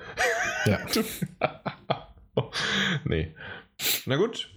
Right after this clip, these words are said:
Speaker 2: Dann kommen wir zu unserem namensgebenden Titel, und zwar Switch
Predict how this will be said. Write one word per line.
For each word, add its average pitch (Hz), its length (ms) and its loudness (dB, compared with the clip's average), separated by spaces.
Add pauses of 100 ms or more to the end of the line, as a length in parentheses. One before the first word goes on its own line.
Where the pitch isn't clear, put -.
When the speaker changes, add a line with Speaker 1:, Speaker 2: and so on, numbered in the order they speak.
(840)
Speaker 2:
Dann 135 460 4
kommen 139 340 2
wir 143 440 2
zu 131 1000 4
unserem 120 460 4
namensgebenden 135 920 4
Titel, 190 440 4
und 143 180 2
zwar 123 320 4
Switch - 840 4